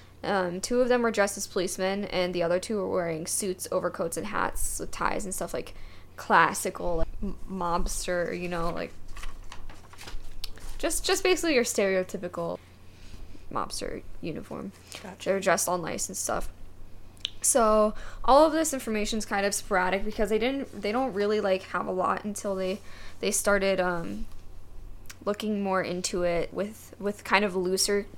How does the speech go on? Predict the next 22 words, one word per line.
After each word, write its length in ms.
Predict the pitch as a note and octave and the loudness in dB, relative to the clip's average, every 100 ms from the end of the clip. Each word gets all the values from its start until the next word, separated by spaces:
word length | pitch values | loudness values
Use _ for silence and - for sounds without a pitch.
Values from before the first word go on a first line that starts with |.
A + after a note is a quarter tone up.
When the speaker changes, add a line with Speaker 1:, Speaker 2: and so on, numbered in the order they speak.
| - | -10
Speaker 1:
looser 420 | G3+ G3 G3 G#3+ | -6 -4 -2 -2
ties 360 | G#3+ A3+ G#3+ G#3 | 0 0 2 0
because 220 | G3+ B3+ | 2 6
they, 80 | C4+ | 6
they 200 | C4+ C4 | 4 2
didn't 140 | D#4+ | 2
know, 100 | D4+ | 2
like, 160 | D4+ C4+ - - - - | 0 0 -2 -2 -2 6
obviously 340 | B3 D4 C#4 | 6 6 2
they 120 | B3+ | 0
couldn't 340 | B3+ A#3 A3+ - - | 0 2 0 0 -4
exactly 460 | G3+ F#3+ D#3 - A3 | -4 4 4 4 0
trace 280 | - A3+ G#3 | 0 0 2
it 40 | |
back 180 | G3 G3 | 0 0
to, 100 | - | 0
like, 180 | F#3 - - - - - | -2 -2 -4 -4 -10 -2
Al 160 | F#3 - | 0 0
Capone, 580 | - G#3+ F3+ F#3 F#3+ - - - | -2 -4 -4 -4 -6 -8 -12 -14
so 240 | - F3+ E3+ | -6 -4 -4
it's, 140 | E3+ - - | -6 -10 -10
it's 160 | F#3 | -8